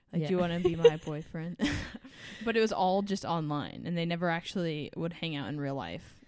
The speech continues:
Speaker 1: at
Speaker 2: Yeah,
Speaker 1: school.
Speaker 2: or, like, if you saw them at school, you'd just kinda, like, blush, and you
Speaker 1: Yeah,
Speaker 2: wouldn't know why them,
Speaker 1: that's
Speaker 2: and
Speaker 1: how
Speaker 2: that's
Speaker 1: it mostly was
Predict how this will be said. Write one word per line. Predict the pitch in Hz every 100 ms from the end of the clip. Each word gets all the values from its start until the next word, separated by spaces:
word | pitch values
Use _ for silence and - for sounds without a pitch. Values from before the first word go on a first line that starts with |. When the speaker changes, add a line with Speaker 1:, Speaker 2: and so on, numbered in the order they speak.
| -
Speaker 1:
at | 165
Speaker 2:
Yeah, | 190 190
Speaker 1:
school. | 175
Speaker 2:
or, | 185
like, | 190 190 175
if |
you | 190
saw | - 175
them | 165
at | 143
school, | - 147 143
you'd | - -
just | 147
kinda, | - 165 147
like, | 147 160 -
blush, | 143 147 175
and | 175 190
you |
Speaker 1:
Yeah, | 220 226 175 131 131
Speaker 2:
wouldn't | 151
know |
why | 151 -
them, | -
Speaker 1:
that's | - 196
Speaker 2:
and | -
Speaker 1:
how | 214 185
Speaker 2:
that's | 170 -
Speaker 1:
it | -
mostly | 190 175 - 180
was | 160 160 143 156 - -